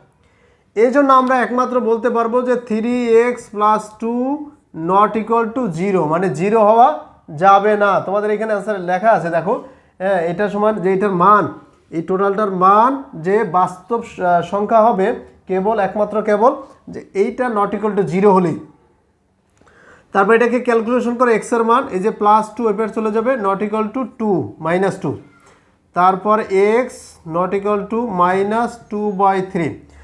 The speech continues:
তার মানে x এর মান একমাত্র মাইনাস টু by three হওয়া যাবে না। এছাড়া পৃথিবীতে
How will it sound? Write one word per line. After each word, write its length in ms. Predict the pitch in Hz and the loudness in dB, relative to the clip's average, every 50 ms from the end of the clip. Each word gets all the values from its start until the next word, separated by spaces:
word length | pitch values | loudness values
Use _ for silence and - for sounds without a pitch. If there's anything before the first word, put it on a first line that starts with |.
| - - - - | -20 -20 -8 -2
তার 120 | 180 180 190 | 0 2 2
মানে 120 | 208 214 214 214 - 202 226 233 | 2 2 0 0 2 2 2 2
x 20 | - - - - 294 294 | 0 -6 -6 0 2 4
এর 80 | 277 254 226 202 | 4 4 4 4
মান 300 | 202 208 202 208 240 285 285 220 - 208 208 220 | 4 6 6 8 6 6 4 2 -2 -4 -4 -4
একমাত্র 360 | 214 233 247 254 254 - 262 262 247 214 202 | -2 -2 -4 -4 -2 -2 -2 -2 -2 0 0
মাইনাস 500 | 208 214 226 233 240 247 262 269 262 254 - - - | 2 2 2 2 2 2 2 0 0 -2 -4 -12 -8
টু 100 | - 285 294 294 277 269 | -6 -4 -2 0 2 4
by 120 | 262 262 254 254 - - | 4 4 2 0 -2 -6
three 240 | 240 226 240 240 233 190 170 | -4 -2 -2 -2 -2 0 0
হওয়া 260 | 190 196 202 202 202 202 196 170 | 0 2 4 6 4 4 4 4
যাবে 280 | 190 185 180 180 190 190 180 175 185 | 4 4 4 4 2 -2 0 0 2
না। 120 | 190 180 160 - - - - _ _ _ _ _ _ _ _ _ _ _ _ - | 2 2 0 -2 -6 -16 -20 _ _ _ _ _ _ _ _ _ _ _ _ 2
এছাড়া 440 | 233 269 285 240 262 254 240 240 240 - | 4 4 4 4 4 4 4 4 4 4
পৃথিবীতে 420 | 196 226 208 220 220 226 214 214 | 2 -2 -2 -2 -4 -2 -2 0